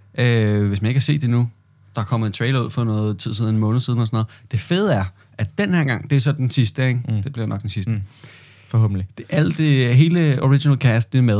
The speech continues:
Speaker 1: undtagen ham der, der døde, som jeg ikke lige, ham, der pl-,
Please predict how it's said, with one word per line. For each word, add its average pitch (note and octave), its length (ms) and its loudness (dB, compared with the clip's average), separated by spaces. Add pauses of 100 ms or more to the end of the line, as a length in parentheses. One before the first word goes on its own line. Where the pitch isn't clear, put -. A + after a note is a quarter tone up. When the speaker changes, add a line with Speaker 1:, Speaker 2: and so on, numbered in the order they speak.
(100)
Speaker 1:
undtagen G#2 680 -2 (140)
ham G2+ 200 -2
der, - 140 -8
der F#2+ 80 -6
døde, G2+ 280 -2
som G2+ 160 -6
jeg G2 60 -2
ikke F#2+ 120 -6
lige, G2 220 -4
ham, G#2+ 160 -2
der G#2+ 80 -4
pl-, - 500 -8